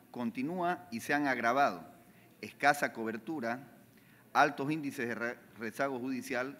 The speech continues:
impunidad, poca confianza de la ciudadanía en las instituciones judiciales, falta de acceso a la justicia,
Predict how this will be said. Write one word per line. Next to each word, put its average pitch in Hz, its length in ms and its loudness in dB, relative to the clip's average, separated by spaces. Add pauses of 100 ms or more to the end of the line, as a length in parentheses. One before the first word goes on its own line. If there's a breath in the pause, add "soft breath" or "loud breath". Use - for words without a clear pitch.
(200)
impunidad, 123 840 0 (480 loud breath)
poca 143 340 -2
confianza 135 580 -2
de 117 60 -4
la 101 120 -2
ciudadanía 104 460 -2
en 120 60 -4
las 104 120 -4
instituciones 113 800 -8 (300)
judiciales, 120 580 -6 (360 loud breath)
falta 151 400 2
de 107 120 0
acceso 123 400 -4
a 101 60 -2
la 120 100 -2
justicia, 123 640 -8